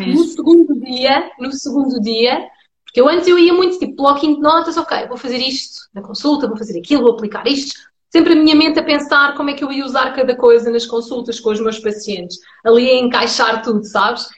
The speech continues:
Speaker 2: E no final do segundo dia foi quando eu percebi que ou eu entro no coaching e transformo-me em primeiro lugar a mim, porque o coaching, acima de tudo,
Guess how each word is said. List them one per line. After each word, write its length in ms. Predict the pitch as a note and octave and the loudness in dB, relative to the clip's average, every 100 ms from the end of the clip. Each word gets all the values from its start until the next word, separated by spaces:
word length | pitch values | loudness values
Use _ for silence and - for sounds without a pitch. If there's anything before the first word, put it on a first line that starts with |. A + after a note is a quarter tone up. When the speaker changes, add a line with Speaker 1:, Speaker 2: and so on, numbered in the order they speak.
| _ - | _ -4
Speaker 2:
E 80 | B3+ | -2
no 100 | C#4+ | 2
final 300 | D#4 D4 D4 | 2 2 0
do 80 | |
segundo 340 | D4 - D#4 D4 | -4 -6 -2 0
dia 300 | D4 D#4+ E4 | 2 2 0
foi 120 | E4+ | -2
quando 240 | E4+ E4+ E4 | -2 2 2
eu 180 | E4+ | 2
percebi 480 | E4 - - D4+ E4 | -2 -8 -8 -2 -2
que 400 | D#4+ C#4+ G3+ - - - _ | 0 0 0 -2 -12 -20 _
ou 160 | - C4+ | 2 4
eu 180 | F4+ F#4+ | 6 4
entro 560 | D#4 - A3 F3+ F3 _ _ | 2 0 -2 -2 -6 _ _
no 200 | B3 C4 | -4 0
coaching 600 | D4+ A#3+ A#3 - G3 F#3+ F#3 - | 2 2 2 -4 -8 -10 -14 -6
e 840 | A3+ A#3 A3+ G#3+ G#3+ G3 F#3 F3+ - - | -2 -2 -2 -2 -2 -2 -6 -10 -14 -4
transformo-me 800 | B3+ C#4 C#4 - B3 A3 G#3+ G#3+ | 0 0 0 0 0 0 -2 -2
em 200 | C4+ E4 | -2 0
primeiro 320 | E4 C4+ B3+ | 0 0 0
lugar 440 | A#3+ A3+ G#3+ G3 G#3 | 2 2 2 0 -2
a 60 | |
mim, 320 | G#3+ A3+ D#4 | 0 0 0
porque 180 | C#4 A3+ | -2 -4
o 60 | A3+ | -2
coaching, 500 | A3 G#3+ - G3+ - - _ _ C#4 | 0 -2 -4 -8 -10 -20 _ _ -4
acima 400 | D4 D#4+ D4 D4 | -2 2 4 2
de 280 | - - | -2 -4
tudo, 340 | - E4+ F#4 | 4 4 6